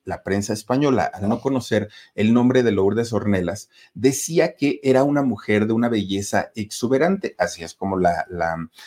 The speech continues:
clasificaron, ¿no? A, a Lourdes en aquel momento. Bueno, Camilo sexto inmediatamente responde a la, a los medios, responde a la prensa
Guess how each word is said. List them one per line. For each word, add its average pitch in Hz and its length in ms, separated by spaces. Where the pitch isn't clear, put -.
clasificaron, 107 920
¿no? 131 220
A, 92 260
a 95 180
Lourdes 101 500
en 98 140
aquel 104 220
momento. 196 440
Bueno, 95 300
Camilo 170 400
sexto 139 560
inmediatamente 143 1000
responde 104 800
a 98 100
la, 90 140
a - 220
los 90 180
medios, 107 540
responde 107 560
a 101 40
la 110 140
prensa 98 460